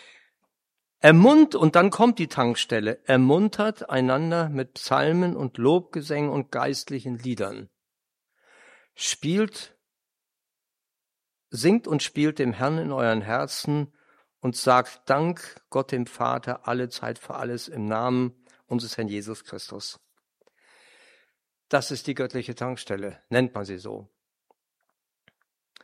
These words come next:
Ein Teil können wir selber tun. Steht hier. "Ermuntert einander mit Psalmen, Lobgesängen und geistlichen Liedern."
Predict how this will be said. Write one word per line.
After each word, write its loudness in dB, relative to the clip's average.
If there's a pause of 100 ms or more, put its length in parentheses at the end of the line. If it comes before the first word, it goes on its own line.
(540)
Ein 6
Teil 2
können 2
wir 6
selber 2
tun. -8 (1300)
Steht 0
hier. -8 (2500)
"Ermuntert 4
einander 2
mit 0
Psalmen, 2
Lobgesängen 0
und -4
geistlichen -6
Liedern." -4